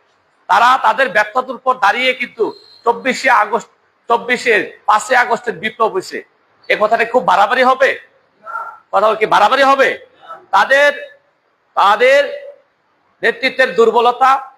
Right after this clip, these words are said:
তাদের ব্যর্থতার উপর দাঁড়িয়ে কিন্তু এই বিপ্লবটা হয়েছে। এই বিপ্লবটা ছিল ভোটের অধিকার আদায়, এই বু-, বিপ্লবটা ছিল বাতের অধিকার আদায়, এই বিপ্লবটা ছিল, এই ছাত্র বিপ্লবটা ছিল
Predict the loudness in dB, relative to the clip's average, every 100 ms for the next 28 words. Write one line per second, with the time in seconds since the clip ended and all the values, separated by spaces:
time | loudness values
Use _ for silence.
0 | _ _ _ -2 0 2 0 0 -2 -2
1 | 0 -2 0 0 0 -2 -4 -4 -2 -4
2 | 0 0 0 -2 -2 -4 -2 0 0 -2
3 | -14 _ _ _ -2 0 0 -2 -2 -4
4 | 0 -2 -2 0 2 2 -4 _ _ -2
5 | 0 4 4 2 0 -2 0 0 0 -2
6 | 0 -2 -4 -16 _ _ _ _ -2 -2
7 | -4 -6 _ -8 -8 -8 -6 -6 -2 0
8 | 2 0 0 2 0 0 -2 0 2 0
9 | -2 -6 _ _ _ 0 0 0 -2 -4
10 | -2 -4 -4 0 2 2 -4 _ -4 -2
11 | 0 -2 0 -2 -2 -2 -2 0 -4 -2
12 | 0